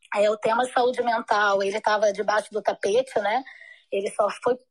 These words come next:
puxado por conta da pandemia, mas ele é extremamente importante. É, o objetivo dessas rodas nas empresas, ele vem muito de encontro com o que a Rebeca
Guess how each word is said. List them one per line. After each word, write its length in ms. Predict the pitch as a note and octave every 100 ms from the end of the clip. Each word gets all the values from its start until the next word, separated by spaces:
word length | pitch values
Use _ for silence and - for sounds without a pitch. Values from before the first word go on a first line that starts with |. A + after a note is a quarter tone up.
| _
puxado 580 | - - - A3+ G#3+ G#3+
por 180 | B3+ -
conta 340 | - C4 C#4
da 120 | B3 A#3
pandemia, 640 | A#3 A3 G3+ A3 C4 C4+
mas 180 | A3 G3+
ele 140 | G#3+
é 40 | G#3+
extremamente 640 | - A#3 A3 G#3 A3 A3+
importante. 720 | A3 G3+ G#3+ - G3 B3+ C4+ - _ _ _ _ _ - -
É, 120 | G#3 A3+
o 60 |
objetivo 480 | A#3 B3 B3 C#4+ C#4+
dessas 320 | C#4+ C4+ C#4
rodas 340 | B3+ C4 B3 A#3+
nas 200 | A#3+ A#3
empresas, 560 | A#3 A3+ A#3 A3 A3+
ele 140 | A3+ A3+
vem 160 | A#3
muito 260 | A#3 C4+ C#4+
de 80 | B3+
encontro 460 | C#4+ B3+ B3+ B3
com 160 | - A4+
o 20 |
que 100 | -
a 40 | -
Rebeca 400 | A3 - A3+